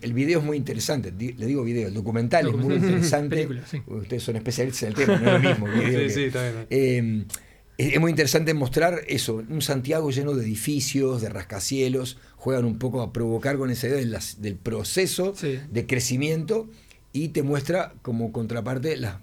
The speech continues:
Speaker 1: gente en la calle caminando,
Speaker 2: Claro.
Speaker 1: protestando, reclamando que, bueno, que esa, ese progreso no había llegado a, a todo el mundo, ¿no?
Speaker 2: Claro, a quien ter-, termina favoreciendo efectivamente ese, es-, ese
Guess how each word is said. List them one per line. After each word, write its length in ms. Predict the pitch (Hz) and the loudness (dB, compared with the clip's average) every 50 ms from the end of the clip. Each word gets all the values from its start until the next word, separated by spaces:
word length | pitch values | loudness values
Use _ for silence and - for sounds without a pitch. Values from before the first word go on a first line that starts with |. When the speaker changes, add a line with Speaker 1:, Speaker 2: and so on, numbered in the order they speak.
| - - | -14 -8
Speaker 1:
gente 280 | - - 123 120 113 117 | -4 -2 -2 0 0 -2
en 40 | 104 | -2
la 100 | 98 90 | -2 -2
calle 440 | 104 107 110 101 113 120 123 123 123 123 - - - - | -2 -2 -2 0 -2 -2 -4 -4 -6 -10 -16 -20 -16 -10
caminando, 500 | - 101 101 107 107 107 113 123 123 117 | -6 -4 -2 0 0 0 2 2 2 0
Speaker 2:
Claro. 120 | - 127 | 0 -2
Speaker 1:
protestando, 300 | 92 - - 123 131 127 | -4 0 0 2 2 2
reclamando 640 | 113 104 90 101 101 104 117 120 127 131 131 135 - | 2 0 0 0 0 2 2 4 4 4 2 2 0
que, 180 | - 120 101 98 | 0 -2 -2 -2
bueno, 320 | 107 123 123 107 95 85 - - - - - - - - | -2 -2 -2 -2 -4 -6 -8 -14 -20 -20 -20 -20 -6 -2
que 600 | - 151 160 165 165 160 160 156 151 151 156 180 | 0 2 2 2 2 0 0 0 0 0 2 2
esa, 680 | 185 165 - - 160 156 143 131 123 113 110 107 101 - - - - | 2 2 4 2 2 2 2 0 -2 -2 -2 -4 -6 -8 -12 -12 -8
ese 240 | - 135 - 175 156 | -4 0 2 2 2
progreso 540 | - - 131 127 123 131 151 127 - 160 143 | 2 4 4 4 4 2 0 0 2 2 2
no 160 | 135 135 131 | 2 2 2
había 240 | 123 135 143 147 131 | 2 2 2 2 0
llegado 680 | 113 110 104 104 110 117 117 117 123 131 131 123 85 | 0 -2 -2 -2 0 0 0 0 0 0 -2 -4 -6
a, 180 | 85 - - | -8 -8 -10
a 80 | 85 90 | -10 -8
todo 120 | - - | -6 -6
el 80 | 98 92 | -4 -2
mundo, 340 | 104 113 107 92 78 80 87 | -2 0 -2 -2 -4 -6 -10
¿no? 320 | 92 98 127 123 127 226 - | -10 -10 -12 -12 -12 -8 -4
Speaker 2:
Claro, 260 | - 160 135 127 127 - - - 208 202 220 | -2 0 0 -2 -4 -10 -12 -12 -8 -4 0
a 140 | 180 170 156 | 0 0 2
quien 460 | - 175 180 170 180 180 165 156 143 | 2 4 4 4 4 2 0 0 0
ter-, 240 | 151 151 143 151 147 | 0 0 0 0 0
termina 260 | 156 143 156 165 160 | 0 2 2 2 0
favoreciendo 540 | - - 139 135 135 123 160 156 151 143 135 | 2 0 0 0 0 0 -2 -2 0 -2 -2
efectivamente 680 | 123 - 147 131 131 147 139 143 156 151 147 139 135 | -4 -4 -4 -4 -2 -2 -2 -2 -2 -2 -2 -2 -2
ese, 600 | 139 131 - 143 127 120 120 123 - 170 175 165 | -2 -4 -4 -4 -4 -6 -6 -8 -10 -12 -12 -14
es-, 160 | 143 - - - | -14 -14 -14 -10
ese 400 | - 143 - - 139 123 117 | -10 -8 -8 -8 -8 -8 -10